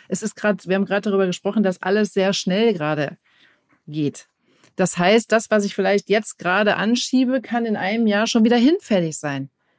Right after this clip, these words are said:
Da müssen wir uns drauf einstellen. Und das ist ja auch eine meiner größeren Botschaften, dass wir verändern uns nicht mehr einmal. Wir verändern uns jetzt die ganze Zeit durchgängig.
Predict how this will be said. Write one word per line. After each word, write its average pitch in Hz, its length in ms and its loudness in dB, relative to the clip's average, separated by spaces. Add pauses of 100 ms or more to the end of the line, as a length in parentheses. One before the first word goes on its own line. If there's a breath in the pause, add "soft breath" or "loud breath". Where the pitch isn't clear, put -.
(240)
Da 185 100 0
müssen 233 280 2
wir 208 60 2
uns 185 120 -2
drauf 208 220 -2
einstellen. 147 640 -4 (220)
Und 170 80 -14
das 170 80 -8
ist - 40 -14
ja 190 100 -2
auch 202 140 -2
eine 202 240 -2
meiner 202 380 0 (800 soft breath)
größeren 208 560 2
Botschaften, 214 600 0
dass 190 300 -2 (480)
wir 170 380 -2
verändern 226 420 2
uns 160 240 -6
nicht 160 160 -4
mehr 160 180 0
einmal. 139 540 -2 (520)
Wir 180 120 -2
verändern 214 380 2
uns 208 160 2
jetzt 208 260 0
die 196 80 0
ganze 233 460 0
Zeit 277 440 -2
durchgängig. 220 800 2